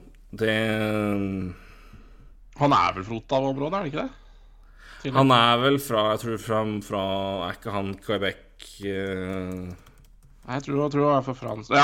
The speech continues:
Speaker 2: jeg, jeg vet ikke. Jeg trodde han var fra
Speaker 1: Skal vi s-
Speaker 2: fransk, eh, fransk, eh, Ontario, holdt jeg på å si, men, eh,
Speaker 1: Skal vi se da.
Speaker 2: mulig at,
Speaker 1: Mm.
Speaker 2: eh, jeg tror ikke, ja. Aldri sett på han som Quebec-mann, men
Speaker 1: Nei, kanskje
Speaker 2: Det er
Speaker 1: French
Speaker 2: mulig jeg tar
Speaker 1: Ontario er
Speaker 2: feil.
Speaker 1: riktig. Men, eh, se, born, skal vi se.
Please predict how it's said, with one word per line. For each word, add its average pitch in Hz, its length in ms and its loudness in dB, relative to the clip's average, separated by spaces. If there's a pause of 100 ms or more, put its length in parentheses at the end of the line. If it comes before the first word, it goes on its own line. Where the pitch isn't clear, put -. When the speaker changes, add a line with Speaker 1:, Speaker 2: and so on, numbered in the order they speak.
(140)
Speaker 2:
jeg, 131 160 4
jeg 120 260 2
vet 95 140 -8
ikke. 127 180 -20
Jeg 131 100 -14
trodde 131 140 -6
han 131 120 -6
var 113 80 -8
fra 117 100 -6
Speaker 1:
Skal 104 220 -6
vi 104 60 -16
s- - 140 -16
Speaker 2:
fransk, - 100 -20
eh, 107 760 -2
fransk, - 520 -10 (100)
eh, 107 240 0
Ontario, 107 420 -2
holdt 113 180 -8
jeg - 40 -14
på 120 100 -6
å - 40 -14
si, 131 180 -4
men, 127 220 -4
eh, 120 760 -8
Speaker 1:
Skal 87 120 -10
vi 107 60 -6
se 120 300 -4
da. 143 180 -2 (300)
Speaker 2:
mulig 110 240 8
at, 104 200 4
Speaker 1:
Mm. 107 100 -8
Speaker 2:
eh, 104 360 -8 (540)
jeg - 80 -12
tror 104 100 2
ikke, - 180 -14 (180)
ja. 107 120 -10 (1000)
Aldri 113 180 2
sett 113 180 -2
på 107 120 2
han 104 100 -4
som - 20 -18
Quebec-mann, - 1400 -10 (100)
men - 140 -12 (1300)
Speaker 1:
Nei, 127 300 2
kanskje 127 120 0
Speaker 2:
Det 117 40 2
er 117 120 4
Speaker 1:
French 110 100 0
Speaker 2:
mulig 104 100 4
jeg 104 60 2
tar 110 100 0
Speaker 1:
Ontario 101 140 0
er 101 40 2
Speaker 2:
feil. 101 100 -4
Speaker 1:
riktig. - 220 -18
Men, 110 140 -6
eh, 107 380 -4
se, 92 180 -8
born, 85 680 -12
skal 80 140 -16
vi 85 60 -14
se. 113 420 -10